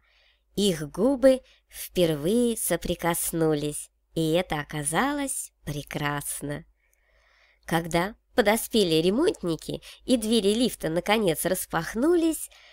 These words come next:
двое вышли, держась за руки и сияя. Над головой парили довольные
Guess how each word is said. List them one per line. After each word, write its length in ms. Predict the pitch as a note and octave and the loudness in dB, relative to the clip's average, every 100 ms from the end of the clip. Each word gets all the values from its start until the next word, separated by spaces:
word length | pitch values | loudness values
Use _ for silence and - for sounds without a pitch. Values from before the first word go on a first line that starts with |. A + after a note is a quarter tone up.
| - - | -20 -16
двое 520 | D#3+ F#3 A3+ F4 D4 | -2 0 2 4 2
вышли, 640 | F#3 A#3+ C#4 A3 - D3+ D3 - - | 2 2 2 -2 -4 -6 -8 -16 -10
держась 640 | D3+ F#3+ D3+ E3 C4+ G#3+ | -2 -2 0 0 0 -2
за 220 | D#3+ E3+ | -2 -2
руки 500 | F#3 D#4 C#4 F3+ D#3 - - - | 0 0 -2 -4 -6 -8 -20 -8
и 100 | D#4+ | -6
сияя. 680 | - D4 A#3 G#3+ G3 D#3 D#3+ - _ _ | -2 0 0 0 -2 -4 -8 -18 _ _
Над 220 | G3 G3 | 0 0
головой 500 | F#3 G3 G#3 G3+ C4+ | 2 0 0 2 0
парили 540 | C4+ F#3 G#3 A#3+ A3+ - - _ | 2 0 2 0 -2 -6 -12 _
довольные 680 | G3 A3 A3+ E4 D#4+ D4 | -4 -4 0 0 0 -2